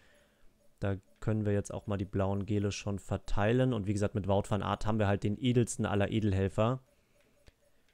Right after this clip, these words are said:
Und dann machen wir das, was auch in den Kommentaren stand, dass wir Nils Politt zum Beispiel jetzt in der Nachverfolgung hier natürlich rausnehmen. Der soll dann nicht mehr mithelfen.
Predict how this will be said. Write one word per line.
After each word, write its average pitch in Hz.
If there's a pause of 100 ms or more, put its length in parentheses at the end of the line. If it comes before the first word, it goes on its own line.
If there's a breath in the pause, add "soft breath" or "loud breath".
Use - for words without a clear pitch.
(160)
Und 98
dann 95
machen 98
wir 101
das, 101
was 107
auch 98
in 104
den 98
Kommentaren 101
stand, 101
dass 98
wir 104
Nils 117
Politt 123
zum 113
Beispiel 107
jetzt 104
in 107
der 101
Nachverfolgung 98
hier 95
natürlich 104
rausnehmen. 101
Der 98
soll 101
dann 98
nicht 107
mehr 101
mithelfen. 101